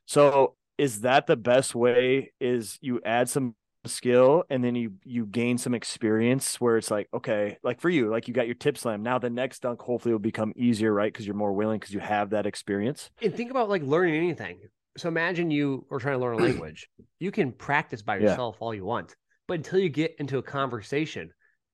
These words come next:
Speaker 2: you're not gonna experience the
Speaker 1: And you have to
Speaker 2: mistakes.
Speaker 1: answer, right? The
Speaker 2: You're gonna ha-
Speaker 1: randomness, the
Speaker 2: Yeah, the variability of just whatever.
Speaker 1: Yeah.
Speaker 2: And so it's, it's interesting, right? 'Cause that all ties back to, like, what is a good shot for somebody?
Speaker 1: Yeah.
Speaker 2: And
Speaker 1: Yeah.
Speaker 2: unless you understand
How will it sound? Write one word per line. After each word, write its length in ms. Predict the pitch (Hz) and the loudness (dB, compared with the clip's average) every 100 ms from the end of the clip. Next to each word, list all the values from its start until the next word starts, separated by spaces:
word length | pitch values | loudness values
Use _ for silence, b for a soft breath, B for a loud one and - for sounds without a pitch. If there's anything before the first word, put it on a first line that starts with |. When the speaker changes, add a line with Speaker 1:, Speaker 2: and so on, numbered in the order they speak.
| _ | _
Speaker 2:
you're 100 | 139 | -2
not 160 | 170 170 | -2 -2
gonna 140 | 147 | -2
experience 640 | 123 - - 143 143 117 - | -4 -10 -6 -2 0 -2 -4
the 80 | 113 | 4
Speaker 1:
And 80 | |
you 40 | 120 | 4
have 80 | 107 | 6
to 60 | |
Speaker 2:
mistakes. 120 | 107 | 4
Speaker 1:
answer, 360 | 101 - 90 78 | 4 2 -2 0
right? 220 | 98 98 - | 0 0 4
The 120 | 127 | 6
Speaker 2:
You're 160 | 113 127 127 | 8 8 8
gonna 100 | 120 | 6
ha- 140 | 117 113 | 6 4
Speaker 1:
randomness, 240 | 110 - | 4 0
the 400 | 110 107 104 98 - _ _ - | 4 4 4 0 -8 _ _ -14
Speaker 2:
Yeah, 160 | 214 254 | -2 2
the 120 | 170 | 4
variability 720 | 156 180 147 151 160 160 139 | 6 6 6 4 4 2 2
of 160 | 131 123 | 0 -2
just 220 | 131 - | -4 -6
whatever. 560 | 127 127 131 143 107 87 - | -6 0 2 0 -2 -8 0
Speaker 1:
Yeah. 220 | 107 107 - _ _ | 2 2 -4 _ _
Speaker 2:
And 120 | 151 | -4
so 200 | - 170 165 | 0 0 0
it's, 120 | - | 0
it's 160 | 175 180 | -2 2
interesting, 460 | 214 247 - 151 | 0 0 -4 -2
right? 140 | 123 123 | 0 0
'Cause 100 | 240 | -2
that 100 | - | -4
all 220 | 165 214 | -4 -4
ties 360 | - 175 170 131 | -4 -2 -2 -2
back 260 | 139 139 - | -2 -4 -6
to, 180 | - | -6
like, 260 | 151 131 - - _ 127 | -6 -6 -10 -20 _ -6
what 340 | 123 180 - | 0 0 2
is 220 | 165 147 | 0 2
a 120 | 135 131 | 2 0
good 440 | 113 147 135 131 | -2 2 2 2
shot 340 | - 170 208 | -2 -2 -2
for 140 | - 98 | -6 -10
somebody? 520 | 101 87 85 78 - b b | -10 -8 -10 -10 -18 b b
Speaker 1:
Yeah. 280 | 117 107 98 - | 0 2 0 -2
Speaker 2:
And 180 | 180 165 | -2 0
Speaker 1:
Yeah. 60 | 107 | 0
Speaker 2:
unless 340 | 165 196 226 | 2 0 -2
you 140 | 247 - | -6 -2
understand 920 | 156 180 175 151 - 151 151 131 110 | 0 2 0 -2 -4 -2 -2 -2 -6